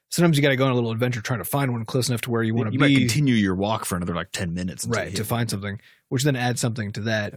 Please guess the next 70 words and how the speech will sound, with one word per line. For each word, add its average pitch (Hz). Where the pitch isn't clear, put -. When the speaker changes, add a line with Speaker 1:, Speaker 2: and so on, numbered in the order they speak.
Speaker 1:
Um, 113
but 147
had, 160
had 151
we 147
made 135
it 127
so 131
that 117
they 123
were 117
just 120
really 117
expensive 107
and 104
hard 101
to 80
make, 135
so 131
now 123
you 135
had 127
to 127
make 123
a 104
decision 139
of 110
where 135
to 123
spend 117
resources, 117
like, 101
where, 127
you 120
know, 107
where 120
you 117
should 107
put 143
these 117
things. 98
That 131
would've 147
had 127
a, 123
that 170
probably 156
would've 127
made 120
the 117
game 117
feel 120
completely 107
different. 127
Not 170
Speaker 2:
Mm-hmm. 175
Speaker 1:
necessarily 143
better, 147
not 147
necessarily 120
worse, 123
but 110
definitely 113
different 110
Speaker 2:
Different, 90
Speaker 1:
in 95
Speaker 2:
yeah. 113
Speaker 1:
some 98
interesting -
way. -